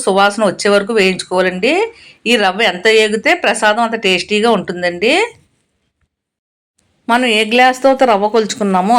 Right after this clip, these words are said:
అదే గ్లాస్తో మూడు గ్లాసుల నిండుగా నీళ్లు పోసుకోవాలండి. ఇలా మూడు గ్లాసులు నీళ్లు పోసుకున్న తర్వాత దీంట్లో ఒక స్పూన్ నెయ్యి వేసుకోవాలి. ఇలా నెయ్యి వేయడం వలన నీళ్లు పొంగిపోకుండా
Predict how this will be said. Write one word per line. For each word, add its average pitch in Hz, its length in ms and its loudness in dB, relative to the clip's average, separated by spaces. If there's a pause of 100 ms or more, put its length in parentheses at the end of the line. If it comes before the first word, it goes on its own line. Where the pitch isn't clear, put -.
అదే 208 180 2 (120)
గ్లాస్తో 190 320 2 (140)
మూడు 214 140 4 (100)
గ్లాసుల 185 340 2
నిండుగా 208 300 2
నీళ్లు 190 260 -2
పోసుకోవాలండి. 175 720 -2 (600)
ఇలా 220 100 -6 (100)
మూడు 220 220 -2
గ్లాసులు 254 360 0
నీళ్లు 226 240 0
పోసుకున్న 202 360 0
తర్వాత 180 360 0 (140)
దీంట్లో 202 340 0
ఒక 233 160 0
స్పూన్ 220 340 -2
నెయ్యి 185 200 0
వేసుకోవాలి. 175 580 2
ఇలా 220 120 4 (100)
నెయ్యి 196 180 2
వేయడం 208 300 2
వలన 190 200 -2 (720)
నీళ్లు 247 280 -2
పొంగిపోకుండా 220 640 2